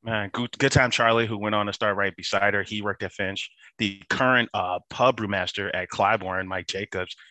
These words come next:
he worked at Finch. Uh, our guy, uh, Christian Burdelis, who is the head brewer over at Burn City, he, he's, he's a member of Finch. You know, um, our guy Pork and Alcohol,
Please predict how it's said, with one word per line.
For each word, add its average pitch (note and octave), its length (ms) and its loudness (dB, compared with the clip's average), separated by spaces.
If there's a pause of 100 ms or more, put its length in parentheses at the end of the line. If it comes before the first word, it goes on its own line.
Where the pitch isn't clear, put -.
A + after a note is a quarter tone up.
(120)
he A#2 300 -2
worked A2 260 0
at G2+ 120 -2
Finch. G2 360 -4 (300)
Uh, F#2 440 0
our G2 200 -2
guy, G2+ 460 0
uh, F#2 140 -8
Christian A2 340 -4
Burdelis, G#2 440 0
who G2+ 300 -8
is G2 140 -12
the F#2+ 80 -6
head G#2+ 200 0
brewer G#2 360 -4 (300)
over G2+ 220 0
at F#2 120 -2
Burn F#2 160 -2
City, A2+ 460 0
he, B2 440 -2
he's, B2+ 640 -6
he's B2+ 300 -4
a B2+ 40 -2
member A#2+ 240 -4
of A#2 100 -4
Finch. - 380 -6 (440)
You A2 100 -4
know, F#2+ 220 -2
um, F#2+ 220 -2
our G#2 120 -2
guy G#2 200 4
Pork A2 300 -4
and G2 100 -2
Alcohol, A2 640 -2